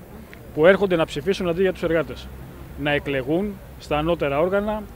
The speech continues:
από την Ομοσπονδία των Ιδιωτικών Υπαλλήλων μέχρι τη γεσεε. Οι δυνάμεις της δας, τα σωματεία, οι σύλλογοι εμπορίου υπαλλήλων έχουν καλέσει σημερινή συγκέντρωση όχι μόνο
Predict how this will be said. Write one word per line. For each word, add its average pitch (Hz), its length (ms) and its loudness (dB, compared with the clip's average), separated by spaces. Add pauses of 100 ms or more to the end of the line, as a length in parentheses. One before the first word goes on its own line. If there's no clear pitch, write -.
(140)
από 151 220 -4
την 147 120 -4
Ομοσπονδία 156 440 2
των 170 120 0
Ιδιωτικών 151 340 0
Υπαλλήλων 170 340 2
μέχρι 180 200 0
τη 170 80 -4
γεσεε. 156 260 0
Οι - 20 2
δυνάμεις 190 320 4
της 156 140 -4
δας, 156 340 2 (800)
τα 156 100 2
σωματεία, 160 600 4
οι 156 60 0
σύλλογοι 170 280 2
εμπορίου 160 240 4
υπαλλήλων 160 420 6
έχουν 180 160 2
καλέσει 165 320 4
σημερινή 156 280 -2
συγκέντρωση 165 580 0 (360)
όχι 196 260 4
μόνο 156 400 2